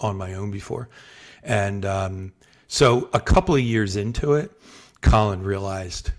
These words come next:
like, "This is, this is silly. Like, you're, you're so much more valuable to us, um, with the customers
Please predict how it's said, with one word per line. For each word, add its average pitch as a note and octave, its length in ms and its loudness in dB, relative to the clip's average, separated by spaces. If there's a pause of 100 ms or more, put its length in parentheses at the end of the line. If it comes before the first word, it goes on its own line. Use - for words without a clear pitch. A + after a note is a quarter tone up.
like, G#2+ 220 -4
"This - 180 -2
is, - 300 -8 (160)
this C3+ 200 0
is A2 100 -8
silly. - 420 -8
Like, B2 300 -14
you're, A#2 300 -8 (540)
you're A#2+ 180 2
so A2+ 260 0
much G#2 300 -4
more G2+ 180 -2
valuable G2+ 560 -2
to G#2 280 -10
us, - 260 -14 (680)
um, F2+ 640 -6 (360)
with G#2+ 160 -2
the G2 80 -8
customers G2 760 -4